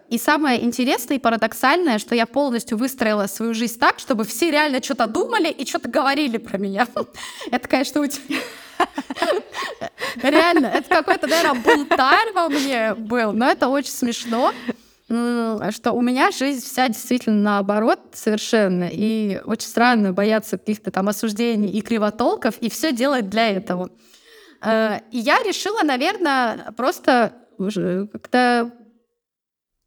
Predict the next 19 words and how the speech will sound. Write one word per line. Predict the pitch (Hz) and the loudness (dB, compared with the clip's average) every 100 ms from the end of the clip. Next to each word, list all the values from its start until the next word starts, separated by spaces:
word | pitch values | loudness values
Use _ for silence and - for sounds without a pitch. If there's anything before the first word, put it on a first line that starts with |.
| _ _ | _ _
чтобы | - 294 302 | -4 0 2
это | 330 | 2
было | 339 339 | 2 2
для | 269 | 2
меня | 269 285 | 2 0
терапевтически, | 277 277 277 294 - - 466 - 254 - - 165 - | 0 -2 -2 -4 -6 -4 -4 -2 -4 -4 -6 -6 -2
я | 277 | 0
решила | 277 262 - 415 240 | 0 0 -4 0 0
это | 247 302 - 233 226 - - _ _ _ _ _ _ _ | 0 -2 2 2 0 -6 -20 _ _ _ _ _ _ _
высмеивать, | 196 240 - 370 554 539 415 403 - - _ _ _ _ _ _ _ _ - | -4 -4 -2 -2 -2 -2 -2 -4 -6 -16 _ _ _ _ _ _ _ _ -2
я | 240 | 0
решила | 277 247 285 262 | 0 0 -2 -2
через | - 247 233 226 | -2 -2 -2 0
это | 240 233 226 190 185 _ - | 0 2 2 0 -2 _ -2
раскрывать | 240 - 269 254 247 | -2 0 0 0 0
свой | 226 | -2
тор-, | 226 240 - | 0 -4 -4
творческий | - 240 240 214 - | -4 -4 -4 -6 -6
потенциал, | 220 226 220 214 - 277 | -4 -2 -2 -2 0 2